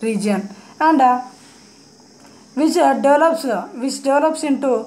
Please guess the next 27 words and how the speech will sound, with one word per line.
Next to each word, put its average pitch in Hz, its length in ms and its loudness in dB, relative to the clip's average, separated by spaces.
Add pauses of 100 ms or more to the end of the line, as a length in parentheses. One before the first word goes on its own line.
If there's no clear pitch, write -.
(260)
neck 285 340 2
and 311 300 2
venter 254 340 2
respectively, 208 800 -2 (300)
as 226 200 2
I 220 60 -2
told 208 300 -2
you 202 100 2
earlier, 208 420 -2 (380)
and, 311 200 4
uh, 254 200 2 (320)
the 277 560 2 (260)
divisions 311 500 2
in, 311 160 0
uh, 262 260 -2
two 294 140 -4
directions 277 600 0
takes 247 240 0
place, 233 360 -2
uh, 185 240 -2
in 247 180 0
both 277 260 0
kinds 254 300 0
of, 233 200 0
uh, 208 220 0 (280)
cells, 220 380 -2
uh, 180 180 -4